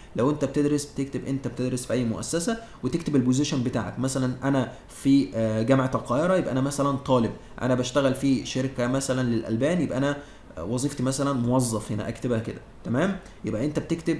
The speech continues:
ال-، ال-، الوظيفه بتاعتك والمؤسسه اللي انت بتشتغل فيها، وهنا بقى الاسئله، بيقول لك اوصف نفسك، اتكلم عن نفسك و-، و-، وعن دورك الحالي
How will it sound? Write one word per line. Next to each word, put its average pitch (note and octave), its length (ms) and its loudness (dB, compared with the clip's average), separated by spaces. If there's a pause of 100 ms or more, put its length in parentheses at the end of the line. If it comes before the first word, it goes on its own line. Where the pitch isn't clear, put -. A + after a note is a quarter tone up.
ال-، A2+ 260 0
ال-، G#2+ 280 -2
الوظيفه B2 440 -2
بتاعتك D#3 340 -4
والمؤسسه B2+ 360 0
اللي B2 120 0
انت C3 120 -4
بتشتغل C#3+ 360 0
فيها، F#3 360 0 (240)
وهنا E3 220 6
بقى F3 120 8
الاسئله، A#2 440 2 (260)
بيقول F#3 200 6
لك F3+ 180 2
اوصف D#3+ 360 0
نفسك، C3+ 420 0
اتكلم C3 380 2
عن A#2 160 0
نفسك B2 400 -2 (100)
و-، A#2 40 -4 (400)
و-، G#2+ 100 -2 (100)
وعن A#2 320 2 (160)
دورك B2+ 280 4
الحالي B2 460 2